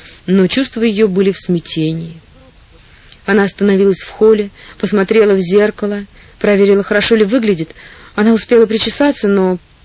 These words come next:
погода стояла по-весеннему влажная, и волосы растрепались. Лицо побледнело. Последние два дня она почти не выходила.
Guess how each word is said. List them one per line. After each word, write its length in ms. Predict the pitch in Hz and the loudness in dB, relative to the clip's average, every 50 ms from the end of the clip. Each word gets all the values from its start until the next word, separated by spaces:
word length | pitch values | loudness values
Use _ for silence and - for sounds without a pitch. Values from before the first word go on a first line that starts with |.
| - | -6
погода 320 | - 196 190 202 220 208 220 | -4 -2 2 2 2 2 2
стояла 300 | - - 202 196 196 190 | 0 0 0 0 0 0
по-весеннему 720 | - 202 202 196 202 - - 214 208 202 196 196 190 190 | 0 -2 -2 -2 -2 -2 -2 0 0 0 0 0 0 0
влажная, 580 | 202 226 262 294 294 220 202 180 165 160 160 - - - - - - - | 2 2 2 2 0 0 -2 -4 -4 -6 -10 -14 -18 -20 -18 -16 -6 -4
и 80 | 220 | 0
волосы 360 | 220 247 294 320 311 - - 294 | 0 2 2 2 0 -2 -4 -4
растрепались. 800 | 262 240 - - 285 254 - - 170 151 151 - - - - - - _ _ _ _ - - - - _ _ - - _ _ - - - - - | -6 -6 -4 -6 -6 -4 -4 -4 -6 -6 -6 -10 -14 -18 -20 -20 -20 _ _ _ _ -20 -20 -20 -20 _ _ -20 -20 _ _ -20 -20 -20 -6 -4
Лицо 260 | 202 214 - - 214 | -4 -2 0 0 0
побледнело. 800 | 185 - 202 180 175 180 185 160 175 160 156 156 160 165 170 165 - - - - - - _ _ _ _ - 202 - - - - - - - _ - - - - - - - - - | 0 -2 -4 -4 -2 -2 -2 0 -2 -2 -2 -4 -8 -12 -18 -20 -20 -20 -20 -20 -20 -20 _ _ _ _ -20 -20 -20 -20 -20 -20 -20 -20 -20 _ -20 -20 -20 -20 -20 -20 -20 -8 -6
Последние 560 | 208 196 - 233 254 247 208 233 233 226 220 | -6 -4 0 0 2 2 4 4 4 4 2
два 220 | 202 208 214 220 | 2 0 0 2
дня 320 | 190 214 240 254 247 220 196 | 2 2 2 2 2 2 2
она 180 | 202 190 190 | 0 0 -2
почти 400 | - 208 190 - - - - 233 | -2 -4 -6 -6 -6 -4 -2 0
не 220 | 226 220 214 208 190 | 2 2 2 0 0
выходила. 520 | 175 - 202 202 170 160 156 151 147 | -2 -4 -4 -4 -4 -4 -6 -8 -8